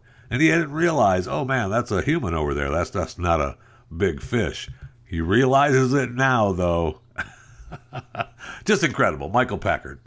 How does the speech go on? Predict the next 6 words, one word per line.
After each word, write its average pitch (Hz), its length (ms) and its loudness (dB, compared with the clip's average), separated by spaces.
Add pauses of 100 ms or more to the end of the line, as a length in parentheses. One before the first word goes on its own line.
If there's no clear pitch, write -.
uh, 78 420 -2 (180)
in 113 160 -4
the 107 100 -4
whale's 101 380 -2
mouth 90 380 0
for 73 460 -4